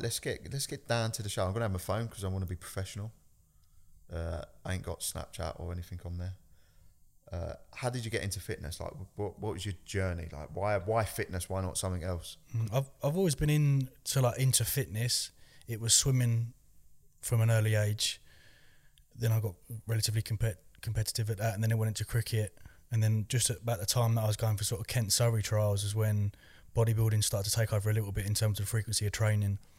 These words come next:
Speaker 1: Mm.
Speaker 2: So it was a, it was a case of one or the other. And, like, my dad's, you know, you know, he's well into cricket, so I think he was a bit disappointed when I did choose to go down that route.
Speaker 1: Mm.
Speaker 2: But now my younger brother's doing very, very well, so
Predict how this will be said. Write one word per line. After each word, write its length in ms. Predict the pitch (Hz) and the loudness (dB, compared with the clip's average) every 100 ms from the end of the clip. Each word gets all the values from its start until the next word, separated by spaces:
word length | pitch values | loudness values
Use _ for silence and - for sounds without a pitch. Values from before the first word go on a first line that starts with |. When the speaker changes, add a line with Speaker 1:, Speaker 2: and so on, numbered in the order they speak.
| - | -14
Speaker 1:
Mm. 140 | 92 85 | -8 2
Speaker 2:
So 140 | 120 | 4
it 100 | 113 | 6
was 220 | 123 113 | 4 4
a, 160 | 113 117 | 2 -2
it 80 | 110 | 0
was 160 | 120 | 2
a 60 | 110 | 2
case 320 | - 117 104 | 2 4 4
of 160 | 107 107 | 2 2
one 160 | 110 | 2
or 40 | 104 | 4
the 100 | 104 | 2
other. 260 | 101 98 - - - - - - - | 2 -2 -6 -14 -20 -20 -20 -20 -2
And, 120 | 113 | 2
like, 120 | 113 107 | 2 2
my 100 | 113 | 2
dad's, 300 | 120 104 113 113 - | 2 2 -2 -8 -6
you 100 | 117 | -4
know, 60 | 107 - - | -4 -8 -8
you 60 | 101 | -6
know, 120 | 87 | -6
he's 140 | 87 | -4
well 140 | 107 107 | -2 0
into 200 | 104 - | 0 0
cricket, 320 | 113 - 95 | -2 -2 -2
so 160 | 107 104 | 0 0
I 40 | |
think 160 | - 117 | 0 -2
he 80 | |
was 80 | 107 | -2
a 20 | |
bit 160 | 107 110 | -2 -2
disappointed 500 | 107 - 117 107 98 | 0 0 2 0 0
when 280 | 110 104 98 - - - | 0 2 -2 -8 -20 -2
I 80 | 104 | 0
did 200 | - 117 - | 2 -2 -4
choose 240 | - 139 120 | 0 2 2
to 60 | 120 | 4
go 140 | 131 | 4
down 200 | 127 127 | 4 4
that 120 | 123 | 2
route. 320 | 113 131 165 - - | 2 2 0 -4 -10
Speaker 1:
Mm. 200 | 98 85 - - - | -6 -6 -8 -10 -2
Speaker 2:
But 100 | 113 | 4
now 140 | 113 | 6
my 80 | 110 | 6
younger 240 | 113 107 | 4 4
brother's 260 | 110 107 107 | 2 2 2
doing 180 | 110 107 | 2 4
very, 160 | 107 | 4
very 140 | 104 101 | 4 2
well, 220 | 110 107 | 2 2
so 260 | 113 104 | 2 2